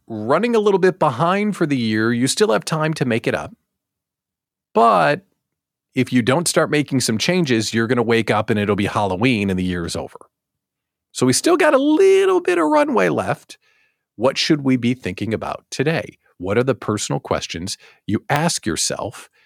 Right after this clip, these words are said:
to stay on track? So I'll give you some examples. And this is something that maybe you can think about, um, as you're working on your questions.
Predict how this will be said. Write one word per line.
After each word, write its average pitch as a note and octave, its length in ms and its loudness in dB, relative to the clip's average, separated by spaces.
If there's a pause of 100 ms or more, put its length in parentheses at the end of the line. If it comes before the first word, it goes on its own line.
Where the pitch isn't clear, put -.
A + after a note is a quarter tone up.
(240)
to C3 140 0
stay - 420 -4 (100)
on D#2+ 300 -10
track? - 560 -4 (1500)
So - 160 2
I'll F3+ 60 4
give A3 160 2
you F#3+ 60 4
some F3 140 0
examples. A2+ 640 -4 (480)
And A#2 120 0
this D3 140 4
is D#3 100 2
something C#3+ 320 0
that A#2 120 2
maybe B2+ 320 2
you A#2+ 260 2
can G#2+ 180 -2
think G#2+ 260 -4
about, E2 420 -6 (500)
um, D#2+ 560 -10 (840)
as G#2 380 0
you're F#2+ 480 -2 (380)
working G2+ 420 -4
on F2 80 -4
your F2 120 -6
questions. - 640 -8